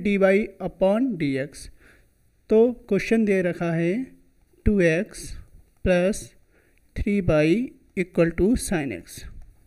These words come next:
इसका क्या करना है, हमें एक्स के रिस्पेक्ट में डिफरेंशिएट करना है। तो differentiate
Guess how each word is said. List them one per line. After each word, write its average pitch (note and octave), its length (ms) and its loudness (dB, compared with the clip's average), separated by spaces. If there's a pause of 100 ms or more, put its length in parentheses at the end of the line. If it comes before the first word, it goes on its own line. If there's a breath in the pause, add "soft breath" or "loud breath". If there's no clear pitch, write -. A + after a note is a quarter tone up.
(720 loud breath)
इसका C#4 260 4
क्या A#3+ 180 4
करना G#3 280 0
है, G3+ 60 0
हमें G#3+ 160 0
एक्स A#3+ 320 -2 (140)
के G#3+ 440 2
रिस्पेक्ट A3 540 -2
में A#3+ 360 2
डिफरेंशिएट G3+ 640 0
करना D3 320 -2
है। C#3 160 -4
तो G#3 260 2 (360)
differentiate G3 800 -4